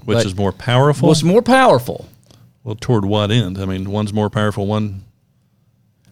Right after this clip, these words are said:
Speaker 2: I
Speaker 1: Well,
Speaker 2: mean, Jesus, <laughs>
Speaker 1: it,
Speaker 2: I mean, I can't,
Speaker 1: okay.
Speaker 2: I'm not gonna say anything's more powerful than, well,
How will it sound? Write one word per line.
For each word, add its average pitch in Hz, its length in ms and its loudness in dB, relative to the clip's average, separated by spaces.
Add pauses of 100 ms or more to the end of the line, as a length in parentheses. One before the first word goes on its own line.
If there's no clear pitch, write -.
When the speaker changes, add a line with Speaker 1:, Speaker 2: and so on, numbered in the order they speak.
(260)
Speaker 2:
I 117 80 0
Speaker 1:
Well, 131 180 4
Speaker 2:
mean, 98 60 -8
Jesus, 123 320 0 (260)
<laughs> - 80 -8
Speaker 1:
it, 226 180 0
Speaker 2:
I - 20 0
mean, 120 140 2
I 120 80 0
can't, 202 120 2
Speaker 1:
okay. - 140 4
Speaker 2:
I'm - 60 4
not 156 100 2
gonna 127 100 2
say 123 180 2
anything's 123 400 2
more 123 200 2
powerful 110 380 0
than, 101 120 -4
well, 120 280 0